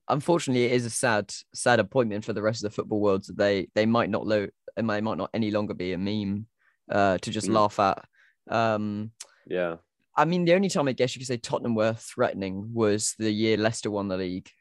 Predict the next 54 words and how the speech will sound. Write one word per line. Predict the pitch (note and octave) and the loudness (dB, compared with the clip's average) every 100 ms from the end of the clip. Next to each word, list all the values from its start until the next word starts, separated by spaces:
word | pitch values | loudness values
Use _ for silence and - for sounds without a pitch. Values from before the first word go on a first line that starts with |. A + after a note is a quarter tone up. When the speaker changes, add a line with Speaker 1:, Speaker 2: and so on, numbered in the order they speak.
| - | -2
Speaker 1:
um, | G2+ G2+ F#2+ G2 G2+ A2 _ _ - | 0 2 0 -2 -4 -8 _ _ -20
'cause | - | -6
obviously | A2 A2 | -4 2
they | G#2 | 4
Speaker 2:
Yeah. | G#2 | 4
Speaker 1:
nearly | G#2+ G#2 | 4 2
won | G#2 G#2+ | 2 2
it | F2 | 2
there. | C#2+ G2 D#2+ A2 _ _ _ _ | 2 0 0 -6 _ _ _ _
But, | - | -2
I | A2 | 2
mean, | A2+ | 4
even | A2+ G#2 | 2 2
that | G2+ | 2
Speaker 2:
I | - | 2
think | F#3 | 2
they | F#3+ | 4
Speaker 1:
wasn't | F3+ | 4
Speaker 2:
came | F3+ D3+ C3+ | 4 2 4
second, | D#3+ C#3 C3 B2 A2+ A2 | 2 2 2 2 0 0
maybe | A2+ G#2+ A2 | 0 2 2
a | |
few | G#2+ A#2 | 4 2
other | G#2+ G#2 | 2 0
times | A#2 A#2+ A#2 | -2 -2 -2
as | |
well, | A#2 A#2 | 0 0
second, | - A2 - G#2+ | 0 -4 -2 -4
third | G2 G#2+ G#2+ - | 0 0 0 -4
in | F2+ G2 | -6 -4
that | F#2+ | -4
sort | - - G2 F2+ | -6 -4 -2 0
of | |
era | F#2 G2 G2 G2+ _ _ _ - | 0 2 2 -2 _ _ _ -8
with | B2+ | -2
Speaker 1:
Yeah. | A#2 A#2 | 0 2
Speaker 2:
the | F2+ F2+ - _ _ | 0 -4 -10 _ _
Son, | - G2+ G2 | -8 0 2
Speaker 1:
They, | D3+ | 4
Speaker 2:
Kane | G#2 F#2+ | 2 4
and | |
Speaker 1:
they, | E2+ | 2
Speaker 2:
Eriksen. | F2+ - C#3 | 2 2 4
Speaker 1:
but | D3 | 4
as, | D#3+ - | 2 -2
Speaker 2:
They | C#3 | 0
Speaker 1:
but | - | 2
as | C3+ | 2
Speaker 2:
got | C#3 | 2
Speaker 1:
you | |
Speaker 2:
well | - | 4
Speaker 1:
said, | C3+ | 4
Speaker 2:
out | |
Speaker 1:
they | F2 | 4